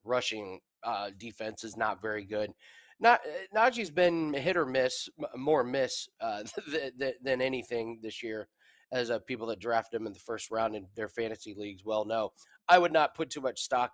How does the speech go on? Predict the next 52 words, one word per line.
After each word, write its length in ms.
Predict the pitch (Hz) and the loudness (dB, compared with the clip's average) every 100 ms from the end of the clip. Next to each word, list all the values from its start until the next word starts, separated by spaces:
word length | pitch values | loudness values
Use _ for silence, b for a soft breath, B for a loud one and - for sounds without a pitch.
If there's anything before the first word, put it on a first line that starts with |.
| - | -6
into 200 | 117 110 | -8 -6
something 240 | - 104 | -6 -6
like 200 | 110 107 | -6 -6
that, 180 | 104 104 | -4 -6
as 140 | 101 - | -6 -4
Tomlin 500 | 117 120 117 107 98 b b b b b - | 0 0 0 -4 -8 b b b b b 2
does, 160 | 165 160 | 4 6
uh, 120 | 156 | 2
Tomlin 420 | 156 196 185 165 | 4 4 4 2
just 160 | 139 151 | 0 2
doesn't 260 | 139 127 | 2 2
really 520 | 107 120 143 147 131 110 | -6 -4 2 2 0 -4
strike 440 | - - 131 123 | -4 4 4 4
me 120 | 127 120 | -2 -4
as 120 | 107 | -4
a 60 | |
guy 260 | 104 113 107 | -2 0 0
that's 180 | 104 - | -4 -6
going 320 | 120 113 101 | -4 -4 -6
to 180 | - 104 | -12 -14
do 180 | 95 104 | -12 -12
something 320 | - 113 104 | -8 -8 -8
like 180 | 98 95 - | -8 -8 -6
that. 200 | 87 80 | -6 -8
To, 240 | - 92 82 _ _ - | -10 -12 -12 _ _ -10
he, 220 | 139 156 | -4 -2
he 100 | 190 | -2
would, 180 | 180 135 - B B - | -2 -4 -10 B B 0
he 60 | |
would 120 | 202 190 | 2 4
much 240 | 190 170 | 4 2
more 180 | 185 170 | 2 4
have 240 | 156 131 | 4 2
guys 320 | 139 139 123 | 2 2 2
write 240 | 123 131 - | 2 0 0
Franco 360 | 135 131 127 | -4 -2 -2
Harris's 520 | 120 123 120 - 113 110 | 0 0 -2 -4 -10 -6
number 340 | 117 113 107 | -6 -4 -4
on 120 | 107 | -2
their 160 | 104 92 | -4 -8
shoes 400 | - 117 104 98 | -8 -8 -10 -6
rather 260 | 104 98 | -4 -6
than 160 | 98 95 | -10 -8
mess 220 | 95 - | -8 -8
around 360 | 95 98 95 92 | -8 -6 -8 -8
with, 200 | 92 - - _ _ _ | -12 -12 -20 _ _ _
you 100 | 113 | -12
know, 140 | 92 - | -10 -12
with 140 | 107 98 | -16 -16
a 40 | 90 | -16
game 180 | 90 90 - | -16 -14 -14
plan 220 | 85 | -12